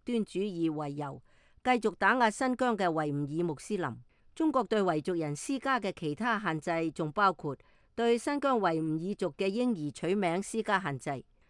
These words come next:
沒收維族人嘅護照同古蘭經，禁止男子束長鬚，女性喺公共場所戴面紗。呢個係美國國際宗教委員會一個月嚟第二次批評中國限制新疆宗教自由。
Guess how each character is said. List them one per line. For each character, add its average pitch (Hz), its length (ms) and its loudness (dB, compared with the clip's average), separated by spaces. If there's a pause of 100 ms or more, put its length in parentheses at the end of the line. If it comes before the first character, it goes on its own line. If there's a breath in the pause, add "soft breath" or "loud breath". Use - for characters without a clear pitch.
(140)
沒 220 160 4
收 285 240 4
維 170 160 4
族 202 160 -2
人 160 200 0
嘅 190 120 0
護 170 240 2
照 185 280 2
同 143 220 -4
古 175 180 -4
蘭 143 220 -2
經， 160 240 -4 (400)
禁 233 180 4
止 254 180 0
男 160 220 2
子 160 140 -6 (160)
束 233 160 -4
長 135 260 -4
鬚， 170 300 -4 (300)
女 220 180 2
性 240 180 -2
喺 233 160 0
公 302 200 -2
共 185 180 0
場 151 240 -4
所 165 280 -2
戴 165 200 0
面 147 180 -4
紗。 151 300 -4 (560)
呢 220 160 0
個 214 80 0
係 175 160 2
美 170 160 2
國 190 160 0
國 185 220 0
際 185 240 4
宗 226 220 0
教 190 160 4
委 165 180 2
員 160 200 0
會 165 220 2
一 220 200 0
個 180 200 -2
月 160 140 -2
嚟 131 200 -8 (360)
第 214 60 0
二 226 200 0
次 254 180 -2
批 - 20 -6
評 247 360 0
中 262 220 0
國 190 260 2
限 175 180 0
制 202 200 0
新 262 200 -2
疆 247 200 0
宗 254 200 -2
教 185 160 0
自 156 200 -8
由。 131 200 -8